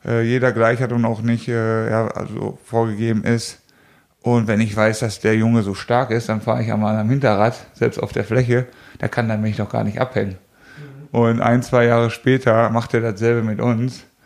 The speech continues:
Und, äh, ja, das sind, äh, äh, auf der einen Seite bin ich froh, dass ich sowas auch nochmal, ähm, äh, in meiner Karriere miterleben darf.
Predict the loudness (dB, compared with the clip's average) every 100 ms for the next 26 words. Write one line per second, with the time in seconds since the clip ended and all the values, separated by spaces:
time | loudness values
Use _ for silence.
0 | _ -20 -20 _ -6 0 2 4 2 0
1 | -2 -8 -10 -10 -10 -10 -6 -2 -2 -4
2 | -12 -14 -6 -2 -2 -4 -6 -2 -2 -4
3 | -10 _ -20 -20 _ _ -20 _ _ _
4 | _ _ _ _ -4 0 2 2 0 2
5 | 4 4 4 2 2 0 -2 0 2 0
6 | -2 -2 -2 -2 -2 -2 -2 -2 -8 -12
7 | -6 -4 -2 0 0 2 2 0 0 0
8 | 0 2 2 4 4 2 0 -2 -2 -4
9 | -4 2 2 0